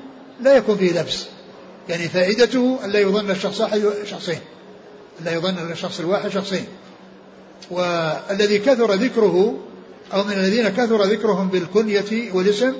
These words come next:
أبو وائل شقيق بن سلمة، فإنه كثيرا ما يذكر بكنيته وكثيرا ما يذكر باسمه، ولكن ذكره بالكنية أكثر، ففائدة معرفة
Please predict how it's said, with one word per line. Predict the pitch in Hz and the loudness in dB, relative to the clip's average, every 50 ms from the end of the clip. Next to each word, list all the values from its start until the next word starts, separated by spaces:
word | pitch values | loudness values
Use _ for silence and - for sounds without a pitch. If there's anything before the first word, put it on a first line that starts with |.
| - - - - - - - - - - | -8 -16 -20 -20 -20 -20 -20 -12 -6 -4
أبو | 208 190 226 233 240 254 | 0 0 2 4 4 4
وائل | 247 202 185 165 156 | 4 4 0 -2 -2
شقيق | - 190 196 196 214 202 208 | -4 -4 -2 -2 -2 -2 -2
بن | 202 196 190 | -2 -2 0
سلمة، | 208 226 208 175 151 - - - - - - - - - - - - - - | 0 0 0 -2 -4 -6 -10 -14 -18 -20 -20 -20 -20 -20 -20 -20 -20 -14 -8
فإنه | 160 165 190 190 190 190 190 | -6 -4 -2 0 2 2 2
كثيرا | 190 202 196 226 254 247 226 202 | 4 2 4 4 6 6 6 4
ما | 190 196 202 | 4 4 4
يذكر | 220 214 180 196 202 196 190 | 4 4 4 2 2 2 4
بكنيته | 180 185 185 196 190 190 196 196 190 208 190 185 208 247 269 - - - - - - - - - - - - - - - - - | 2 2 0 2 2 2 2 2 2 2 2 2 2 2 0 -4 -8 -12 -16 -18 -18 -20 -20 -20 -20 -20 -20 -20 -20 -16 -2 2
وكثيرا | 226 226 220 226 202 208 247 240 233 226 | 2 4 4 4 2 4 4 4 4 4
ما | 220 247 | 4 6
يذكر | 262 262 247 185 208 214 208 | 6 6 4 4 4 4 4
باسمه، | 196 202 196 - 190 190 180 165 135 113 - - - - - - - - - - - | 4 4 2 2 2 2 2 0 0 -4 -8 -12 -16 -16 -18 -18 -18 -18 -12 -4 0
ولكن | 175 185 196 185 202 220 208 | 2 4 4 4 4 2 2
ذكره | 208 196 220 220 233 240 214 196 202 | 2 2 0 2 2 2 4 4 6
بالكنية | 202 202 202 208 240 233 220 202 - 185 175 190 | 6 4 4 4 2 4 2 2 2 0 -2 -2
أكثر، | 185 - - 151 117 - - - - - - - - - - - - - - - - - - | -2 -2 -4 -6 -8 -8 -12 -16 -18 -20 -20 -20 -20 -20 -20 -20 -20 -20 -20 -20 -20 -10 -6
ففائدة | 175 156 143 196 208 208 202 196 180 185 185 | -6 -2 2 2 4 4 4 2 2 2 0
معرفة | 190 214 190 190 180 165 160 170 - 165 156 | 0 0 2 0 0 0 -2 -2 -2 -2 -2